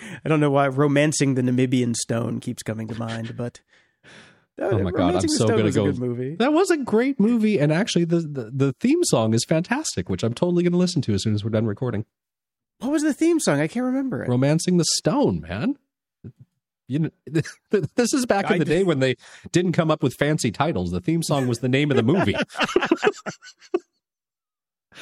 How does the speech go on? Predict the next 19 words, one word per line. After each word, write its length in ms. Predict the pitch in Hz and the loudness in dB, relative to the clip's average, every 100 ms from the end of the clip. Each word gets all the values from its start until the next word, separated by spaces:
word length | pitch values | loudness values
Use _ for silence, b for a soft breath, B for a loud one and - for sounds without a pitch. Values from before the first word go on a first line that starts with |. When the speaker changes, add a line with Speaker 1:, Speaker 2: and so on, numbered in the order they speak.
| 359 311 B - 285 | -18 -18 B -12 -8
Speaker 2:
Oh, 320 | 170 160 160 | -6 -6 -6
now 200 | 165 165 | -2 0
I've 140 | 175 175 | 2 2
gotta 120 | 156 | 2
look 120 | 151 | 2
Speaker 1:
Okay. 80 | 165 | 2
Speaker 2:
up 120 | 143 | 0
who 200 | 151 147 | 0 2
it 40 | 131 | 0
was 100 | 117 | 2
done 220 | 139 139 | 0 2
by, 180 | 101 90 | 0 0
but 160 | 107 | -2
it's 100 | 131 196 | -2 0
actually 340 | 339 330 175 | 0 2 2
a 60 | 143 | 2
really 260 | 185 180 | 2 2
great 180 | 180 180 | 0 0
song. 380 | 180 233 127 | 0 -2 -2